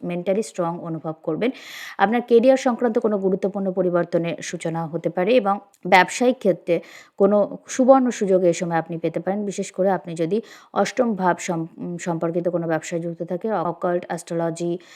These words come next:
বা এই ধরনের কোনো প্রফেশনে যুক্তি-, যুক্ত থাকেন বা আপনি যদি সার্জন হন বা ইনভেস্টিগেশন সংক্রান্ত কাজে যুক্ত থাকেন, সেক্ষেত্রেও আপনি ভালো কাজ করবেন। আপনার অষ্টম ভাব যেহেতু প্রচণ্ডভাবে অ্যাক্টিভ থাকছে, ফলে ফাটকা বা লটারি পাওয়ার যোগ তো বৃদ্ধি পাচ্ছে।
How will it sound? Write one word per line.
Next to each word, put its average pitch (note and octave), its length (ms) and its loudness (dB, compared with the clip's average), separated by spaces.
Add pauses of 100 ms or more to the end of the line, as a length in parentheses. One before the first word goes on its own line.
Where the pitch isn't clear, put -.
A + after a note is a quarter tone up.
(200)
বা F3+ 80 4
এই A3 140 8
ধরনের G3 300 2
কোনো E3 200 -2
প্রফেশনে E3 500 -6
যুক্তি-, D#3 580 -8
যুক্ত E3 280 -6
থাকেন F3 280 -2
বা F3 80 2
আপনি E3+ 180 -4
যদি F3 160 -2
সার্জন F#3 460 0
হন E3 220 -8
বা E3 140 0 (100)
ইনভেস্টিগেশন F#3 540 -4
সংক্রান্ত E3+ 400 -4
কাজে D#3+ 240 -6
যুক্ত E3 260 -12
থাকেন, G#3 240 -6
সেক্ষেত্রেও F3 460 -2
আপনি G#3 200 -6
ভালো E3 300 -2 (400)
কাজ E3 220 4
করবেন। A#2 340 -6 (380)
আপনার B3 360 2
অষ্টম A3+ 440 2
ভাব A3+ 180 0
যেহেতু G3+ 320 0
প্রচণ্ডভাবে F#3+ 560 -2
অ্যাক্টিভ F3+ 360 -2
থাকছে, F#3+ 280 -8
ফলে F3 220 -4
ফাটকা F3 380 -6
বা F#3 100 0
লটারি E3 360 -2
পাওয়ার E3 280 -2
যোগ E3 240 -2 (180)
তো E3 80 -4
বৃদ্ধি D#3+ 300 -6
পাচ্ছে। E3+ 400 -4